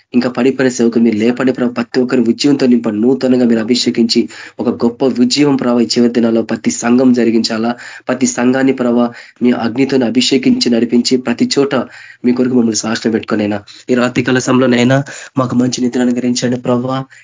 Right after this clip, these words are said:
ఏకవలే స్తుతించి గణపరచాలని మీ కృప దయచేయండి. మా ఆత్మలను, మా ప్రాణము, మా శరీరమును తండ్రి మీకే అప్పగించుకుంటూ, ఓ ప్రభా, చెప్ప-,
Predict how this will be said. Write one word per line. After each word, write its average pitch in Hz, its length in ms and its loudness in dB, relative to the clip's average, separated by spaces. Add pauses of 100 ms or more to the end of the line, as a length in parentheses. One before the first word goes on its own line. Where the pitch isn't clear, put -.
(140)
ఏకవలే 139 420 2 (400)
స్తుతించి - 760 -2
గణపరచాలని 117 580 -2
మీ 113 80 0
కృప 110 220 -2
దయచేయండి. 104 440 -2 (280)
మా 113 80 0
ఆత్మలను, 123 360 2
మా 120 100 2
ప్రాణము, 113 340 2
మా 117 100 2
శరీరమును 117 320 0
తండ్రి 110 300 2
మీకే 117 240 2
అప్పగించుకుంటూ, 110 720 -2 (380)
ఓ 117 100 0
ప్రభా, 113 260 0
చెప్ప-, 120 540 0